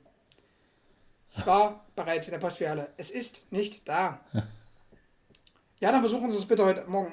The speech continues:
Speaker 1: morgen nochmal. Ich sage,
Speaker 2: Ja.
Speaker 1: das ist nicht da.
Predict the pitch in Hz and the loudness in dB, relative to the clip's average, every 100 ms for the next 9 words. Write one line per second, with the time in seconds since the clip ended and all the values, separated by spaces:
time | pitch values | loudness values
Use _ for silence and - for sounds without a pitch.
0 | - 190 170 151 147 139 _ _ _ _ | -4 -4 -4 -8 -10 -12 _ _ _ _
1 | _ _ _ _ _ - - - 190 151 | _ _ _ _ _ -18 -6 -4 -4 -6
2 | - - - 202 - - 240 214 277 | -14 -16 -10 -12 -8 -2 -2 0 -4